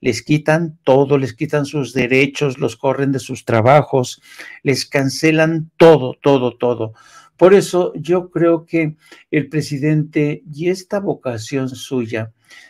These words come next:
eh, y yo lo entiendo, esta intención de empujar a trancas y barrancas un proceso de transición a la democracia pacífico,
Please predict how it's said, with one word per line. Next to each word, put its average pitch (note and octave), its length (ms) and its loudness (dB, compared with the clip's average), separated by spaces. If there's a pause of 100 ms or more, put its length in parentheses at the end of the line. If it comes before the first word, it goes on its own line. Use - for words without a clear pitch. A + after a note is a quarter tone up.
(140)
eh, B2 360 -4
y D#3 140 0
yo G3+ 140 4
lo D#4+ 80 6
entiendo, A3 720 2
esta D#3 320 0
intención C3 880 0
de B2 340 -2 (220)
empujar C3 680 2 (400)
a A#2+ 220 0
trancas E3+ 440 2
y D3+ 60 0
barrancas C3+ 800 2 (360)
un D3+ 180 4
proceso C#3+ 440 2
de C3+ 60 2
transición B2 560 -2
a C#3 80 0
la B2 100 0
democracia A2+ 720 -2
pacífico, A#2+ 680 -2